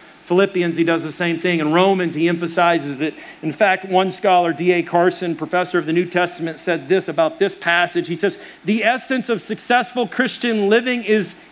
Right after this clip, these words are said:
the renewing of our minds so that we might be able to approve what God's will is." That is to recognize and put it into practice, God's will, for every situation we face.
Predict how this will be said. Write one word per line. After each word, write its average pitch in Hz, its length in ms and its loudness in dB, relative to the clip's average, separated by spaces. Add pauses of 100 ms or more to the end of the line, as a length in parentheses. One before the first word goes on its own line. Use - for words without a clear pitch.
(240)
the 214 80 0
renewing 254 800 0 (340)
of 196 140 -2
our 214 80 0
minds 202 880 -2 (340)
so - 160 -6
that 190 160 0
we 196 160 2
might 202 380 0
be 190 160 2
able 196 260 0
to 190 220 0
approve 220 600 0
what 170 180 -8
God's 170 380 2
will 180 380 2
is." 151 400 2 (300)
That 180 120 2
is 185 200 2
to 196 80 2
recognize 175 800 0
and 160 120 -6
put 196 180 -2
it 190 100 2
into 180 180 0
practice, 180 600 -2
God's 170 360 0
will, 156 300 0
for 156 200 -10
every 196 260 0
situation 160 680 -2
we 156 160 0
face. 139 560 -6